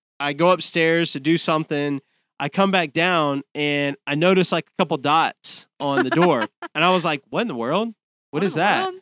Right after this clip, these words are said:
Speaker 1: I don't remember that.
Speaker 2: What's that?
Speaker 1: What is
Speaker 2: I don't
Speaker 1: that?
Speaker 2: want it."
Speaker 1: I don't want it.
Speaker 2: <laughs>
Speaker 1: So I look at it, and I'm like, "Oh, those are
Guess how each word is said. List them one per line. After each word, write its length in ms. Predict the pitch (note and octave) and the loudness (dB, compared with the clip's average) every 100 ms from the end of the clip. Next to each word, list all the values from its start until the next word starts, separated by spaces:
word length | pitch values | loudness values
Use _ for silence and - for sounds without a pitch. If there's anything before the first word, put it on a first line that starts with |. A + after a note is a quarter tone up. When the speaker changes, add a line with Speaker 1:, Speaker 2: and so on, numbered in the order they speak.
| _ _ _ _ | _ _ _ _
Speaker 1:
I 40 | D#3 | -2
don't 120 | A#3+ | 0
remember 240 | D#3 B2+ | 0 -2
that. 280 | A2+ B2 - _ _ | -4 -6 -8 _ _
Speaker 2:
What's 160 | B3+ - | -14 -6
that? 300 | G#4+ G#4+ G#3+ _ - | -4 -2 -4 _ -2
Speaker 1:
What 100 | A#3 | 0
is 140 | D4+ | 2
Speaker 2:
I 20 | |
don't 100 | F3 | 0
Speaker 1:
that? 80 | A2+ | -2
Speaker 2:
want 160 | G2+ A3+ | -6 -10
it." 100 | D#4 - | -10 -4
Speaker 1:
I 40 | |
don't 140 | A3+ D3+ | -2 0
want 200 | C3+ G3 | -2 -2
it. 140 | - - - - | -4 -14 -16 -12
Speaker 2:
<laughs> 320 | E4 - D#4+ | -10 -10 -6
Speaker 1:
So 480 | - F#3 F#3 F3+ - - | 0 4 4 4 0 -4
I 120 | D#3 | 0
look 260 | F#3+ B3 G#3+ | 2 2 2
at 180 | E3+ | 2
it, 160 | E3+ - - | 0 -2 -6
and 120 | E3+ | -2
I'm 100 | F3 | 0
like, 280 | F3 E3+ E3+ _ _ _ G3 | 2 0 -2 _ _ _ 0
"Oh, 160 | A3 | 2
those 240 | E3+ A#3+ | 2 2
are 120 | A3+ | 0